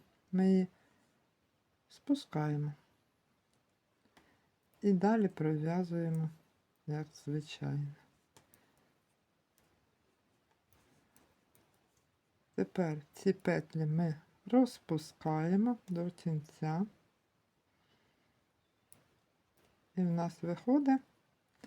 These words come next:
отака от спущена петля посеред нашого виробу, серед-, посередині нашого виробу. Тепер зараз я покажу, як робити, м, спущену петлю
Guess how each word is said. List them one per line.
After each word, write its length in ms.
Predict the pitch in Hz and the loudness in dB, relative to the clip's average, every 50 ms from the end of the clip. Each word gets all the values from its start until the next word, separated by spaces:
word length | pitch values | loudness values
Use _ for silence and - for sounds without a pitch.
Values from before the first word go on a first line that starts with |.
| - - - - - - - _ _ _ _ _ _ _ _ _ - _ _ _ _ _ | -20 -20 -20 -20 -20 -20 -20 _ _ _ _ _ _ _ _ _ -20 _ _ _ _ _
отака 600 | 165 156 151 - - 151 147 - - 180 185 202 | -4 -4 -4 -4 -6 -6 -6 -4 0 2 2 4
от 200 | 220 226 214 - | 4 2 -2 -4
спущена 720 | - - _ - 156 165 180 - - - 175 165 160 160 | -14 -20 _ -4 -4 -2 -2 -4 -4 -4 -2 -2 0 -2
петля 520 | 160 160 - 156 - - 147 135 135 139 139 - _ _ _ _ _ - _ _ _ _ _ _ _ _ _ _ _ _ _ _ _ _ _ _ _ _ _ _ _ _ _ _ _ _ _ - | -2 -4 -6 -8 -6 -4 -4 -4 -2 -4 -6 -10 _ _ _ _ _ -20 _ _ _ _ _ _ _ _ _ _ _ _ _ _ _ _ _ _ _ _ _ _ _ _ _ _ _ _ _ -8
посеред 500 | _ 139 135 - - - 165 170 202 208 - _ | _ -6 -6 -4 -4 -4 -2 0 0 -2 -2 _
нашого 480 | - 143 143 151 151 - - - 151 147 | -6 -4 -4 -4 -4 -6 -6 -6 -6 -6
виробу, 460 | 143 147 143 139 139 135 139 139 139 139 | -6 -6 -6 -4 -4 -6 -6 -8 -10 -14
серед-, 320 | - - - 147 - - - _ | -10 -10 -8 -8 -8 -8 -10 _
посередині 640 | - - 143 - - 147 147 147 147 - 196 190 160 | -12 -12 -10 -8 -6 -4 -4 -4 -2 2 2 2 2
нашого 400 | 143 143 147 - - - 151 143 | 2 -2 -4 -6 -6 -6 -4 -4
виробу. 420 | 139 131 139 139 143 139 147 147 - _ - - - - - - - - - | -4 -4 -4 -4 -6 -6 -6 -8 -10 _ -20 -20 -20 -18 -18 -18 -20 -20 0
Тепер 440 | - 240 240 - - 277 160 156 - - _ _ _ | 2 2 2 6 4 4 4 4 0 -6 _ _ _
зараз 360 | - 175 170 175 190 185 - | 0 0 2 2 0 0 -2
я 60 | 190 | -8
покажу, 600 | 180 - - _ - 180 180 175 185 208 247 277 - _ _ _ | -8 -8 -10 _ -2 -2 0 2 2 2 0 0 -4 _ _ _
як 380 | 165 160 170 170 156 156 - | -2 2 2 2 2 2 0
робити, 600 | 170 165 156 151 156 170 202 240 240 - 202 180 - - - - - - - - - - - - - - - _ _ _ - | 0 2 2 2 4 4 4 4 6 2 0 0 0 -6 -20 -20 -20 -20 -20 -20 -20 -20 -20 -20 -20 -20 -20 _ _ _ -6
м, 320 | 175 151 147 143 143 139 139 - _ _ _ _ _ - _ | -2 0 0 0 0 -2 -4 -8 _ _ _ _ _ -20 _
спущену 540 | - - 202 202 190 - - 180 175 175 165 | -6 0 0 2 2 2 -2 0 0 0 -2
петлю 480 | - 180 180 - 202 196 214 247 277 | -4 -8 -2 0 2 4 4 4 2